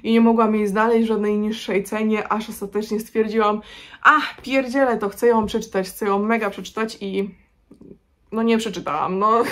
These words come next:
<laughs> nie przeczytałam. Niespodzianka, oczywiście, ale jestem strasznie tej serii ciekawa i mam wrażenie, że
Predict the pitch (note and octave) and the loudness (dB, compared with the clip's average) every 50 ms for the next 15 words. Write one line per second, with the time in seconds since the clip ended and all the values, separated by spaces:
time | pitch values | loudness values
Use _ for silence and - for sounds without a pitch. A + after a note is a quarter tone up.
0 | - - - - - - _ - - - G#4+ F#4 C#4+ - D4 B3 B3 - C4 B3 | 4 4 4 4 2 -6 _ -20 -16 -14 -12 -10 -4 -2 -2 -2 0 -2 -6 -6
1 | A#3 - G#3 F3+ E3+ F#3 F#3+ F3+ E3+ F#3+ A#3+ F#4 - - - - B3+ A#3 F#3 G#3 | -2 2 2 4 4 2 0 -2 -2 0 0 0 -2 -4 -2 0 0 0 2 2
2 | F3+ E3 F3 F3+ - F3+ E3 - - A3+ - - - A3+ G3 F#3 F3+ G3 F#3 - | 0 0 0 -2 -2 -4 -4 -2 -2 -4 -4 -2 -4 -4 -4 -4 -4 -6 -8 -8
3 | - - E3 E3 E3+ - - - - - - - A3 A#3 A#3 A3+ A3+ - A3+ G#3 | -6 -4 -4 -4 -6 -8 -16 -18 -18 -8 -4 0 2 2 2 2 0 0 0 -2
4 | - - - - - A#3+ A3+ C4+ E4 E4 - F#4 E4 - C#4 C4 B3+ A3+ - A3+ | -2 -2 -8 -8 -4 0 0 0 0 0 -2 -4 -2 -2 -2 -2 -2 -4 -2 -2
5 | A3 G#3+ G#3 G3 - G3 G3 F#3+ E3+ E3 D#3+ F3 E3 F#3 - - _ - - - | -2 -2 -2 -4 -6 -4 -2 0 -2 0 2 0 0 0 -4 -8 _ -20 -20 -20
6 | - A#3+ - - A3+ A3+ A#3 B3+ C#4 C4+ D#4+ D4 - B3+ B3+ B3+ C4+ C4+ C4+ C4 | -20 -16 -6 -2 2 2 4 4 2 2 0 0 0 0 0 0 0 0 0 -2
7 | - A#3+ A#3 A3+ A3 A3 A3 A3 - | -2 -4 -4 -2 0 0 0 -2 -2